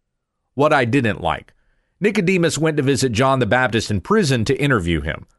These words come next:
He thinks John might be the guy Nicodemus has heard about doing miracles. Why is John in prison?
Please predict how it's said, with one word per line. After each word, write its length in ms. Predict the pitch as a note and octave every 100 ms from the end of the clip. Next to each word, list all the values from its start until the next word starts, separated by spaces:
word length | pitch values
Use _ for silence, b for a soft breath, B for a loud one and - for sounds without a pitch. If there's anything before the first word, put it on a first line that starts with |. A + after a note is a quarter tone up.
| _ _
He 120 | - A3
thinks 320 | A3+ G#3 D3
John 480 | B2+ D3+ F3 E3+ C#3+
might 320 | C#3+ C#3 B2+
be 200 | C#3 C3+
the 100 | B2
guy 300 | A#2 B2+ B2
Nicodemus 580 | B2+ B2 A#2 B2 A#2 A#2
has 140 | G#2+
heard 160 | A#2 G#2+
about 240 | G#2 G2+
doing 280 | G#2 G2+ G#2
miracles. 560 | A2 F#2 - E2+ - b b b b b _ _
Why 420 | A#2 A3+ G#3+ D3+
is 340 | C#3+ C#3+ A#2+
John 320 | F#2+ D3 F3+ D#3+
in 140 | B2+
prison? 440 | B3 B3+ G2 -